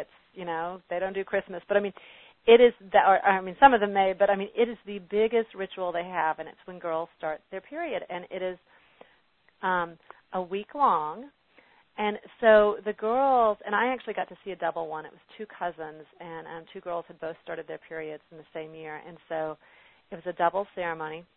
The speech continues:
And it's amazing. There were hundreds, if not thousands, of people there. And they come out, and, um, for,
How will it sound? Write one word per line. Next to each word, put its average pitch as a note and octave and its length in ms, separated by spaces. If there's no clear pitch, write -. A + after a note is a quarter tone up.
And A3+ 160
it's A3+ 140
amazing. A#3 560
There G3+ 100
were F#3 180
hundreds, A3+ 500
if F3 120
not F3+ 240
thousands, F#3 440
of F3 100
people E3+ 320
there. D#3+ 280
And G3 280
they F#3+ 160
come A3 160
out, F3+ 380
and, F#3+ 440
um, F3+ 380
for, F3+ 560